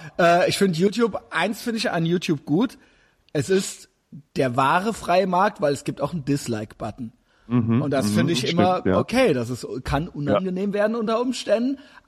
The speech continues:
Speaker 1: aber
Speaker 2: Ja.
Speaker 1: das ist dann die Realität, ja. Also ich
Speaker 2: Ja.
Speaker 1: weiß nicht, ob YouTube die Realität ist, aber es ist dann,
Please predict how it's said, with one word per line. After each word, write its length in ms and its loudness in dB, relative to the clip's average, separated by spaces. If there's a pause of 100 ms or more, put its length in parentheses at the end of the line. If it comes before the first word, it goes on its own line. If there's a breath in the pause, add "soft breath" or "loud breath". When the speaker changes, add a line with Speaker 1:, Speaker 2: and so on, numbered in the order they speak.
Speaker 1:
aber 220 4
Speaker 2:
Ja. 40 0
Speaker 1:
das 220 -2
ist 160 -6
dann 140 0
die 80 -4
Realität, 840 -2
ja. 380 0
Also 200 -2
ich 60 4
Speaker 2:
Ja. 40 -2
Speaker 1:
weiß 180 -2
nicht, 160 -6
ob 200 -6
YouTube 480 0
die 100 -4
Realität 520 0
ist, 140 -4
aber 180 0
es 80 -4
ist 160 -2
dann, 160 4